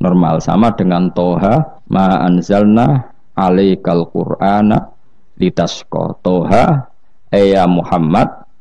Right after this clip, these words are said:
saya tidak nurunkan Quran ke kamu, litasqa, supaya kamu celah-, celaka." Jadi dari istiqmalnya kalimat, juga settingnya, juga siakul kalam menunjukkan bahwa Toha dan Yasin maknanya adalah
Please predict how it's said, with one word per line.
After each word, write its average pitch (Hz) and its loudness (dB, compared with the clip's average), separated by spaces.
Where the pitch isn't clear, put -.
saya 87 0
tidak 90 -4
nurunkan 90 0
Quran - -2
ke 85 -4
kamu, 92 0
litasqa, 107 -2
supaya 95 -2
kamu 95 0
celah-, 95 -2
celaka." 78 -8
Jadi - 0
dari 104 4
istiqmalnya 107 2
kalimat, 92 2
juga 95 -2
settingnya, 95 0
juga 92 -2
siakul 92 -2
kalam 90 2
menunjukkan 98 2
bahwa 92 0
Toha 87 0
dan 85 0
Yasin 104 0
maknanya 90 0
adalah 87 0